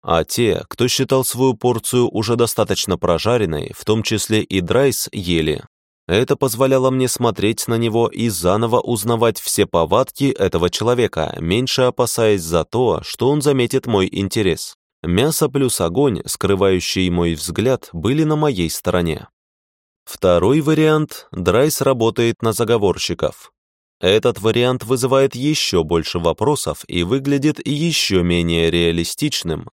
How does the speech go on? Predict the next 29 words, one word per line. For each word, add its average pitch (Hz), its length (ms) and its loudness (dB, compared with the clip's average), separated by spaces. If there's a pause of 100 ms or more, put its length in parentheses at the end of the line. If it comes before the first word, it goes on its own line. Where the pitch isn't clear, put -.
но 95 300 0
совсем 151 420 0
сбрасывать 143 640 0
его 147 200 2
со 147 160 -2
счетов 131 500 0
не 139 140 0
стоит 95 480 0
тоже. 82 420 0 (360)
Последние 165 600 2
несколько 170 500 0
недель 139 460 0
моей 127 320 2
жизни 143 600 0
ясно 135 540 0
дали 127 220 2
понять, 107 580 0
что - 280 -2
зачастую 110 600 0
происходят 135 640 0
вещи, 131 420 0
которые 143 460 2
кажутся 139 440 0
совершенно 110 760 2
невероятными 87 1080 0
до 80 160 0
того 127 240 2
самого 139 420 2
момента, 104 720 0